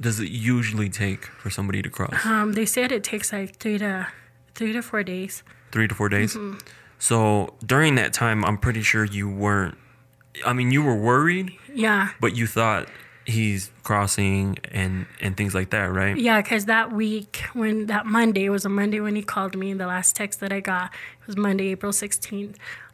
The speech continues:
Speaker 2: Um, that whole week, I was busy with the kids 'cause my three little boys were playing baseball.
Speaker 1: Mm.
Speaker 2: So that whole week, they had games, and, and everybody's like,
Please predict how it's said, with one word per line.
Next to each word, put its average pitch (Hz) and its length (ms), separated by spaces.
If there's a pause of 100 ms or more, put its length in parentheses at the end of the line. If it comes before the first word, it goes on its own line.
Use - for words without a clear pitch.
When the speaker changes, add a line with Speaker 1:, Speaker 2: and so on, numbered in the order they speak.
Speaker 2:
Um, 185 420 (520)
that 208 160
whole 220 260
week, 214 380
I 196 80
was 185 160
busy 196 260
with 196 160
the 196 100
kids 202 400
'cause 196 300
my 190 160
three 202 200
little 190 180
boys 196 500
were 185 100
playing 196 640
baseball. 180 480 (120)
Speaker 1:
Mm. 98 240 (180)
Speaker 2:
So - 160
that 196 140
whole 202 180
week, 202 220
they 202 60
had 185 200
games, 196 600 (260)
and, 190 640 (560)
and 220 160
everybody's 190 560
like, - 240